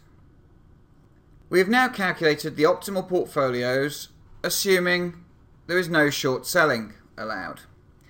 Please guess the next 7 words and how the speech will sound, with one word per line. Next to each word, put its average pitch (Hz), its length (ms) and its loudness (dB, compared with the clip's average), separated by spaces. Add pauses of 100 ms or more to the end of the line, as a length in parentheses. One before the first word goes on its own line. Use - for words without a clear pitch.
(440)
But 185 120 2
many 262 260 4
funds 156 400 2
actually 175 340 2
have 151 280 2
investment 147 640 0
charters 202 720 -2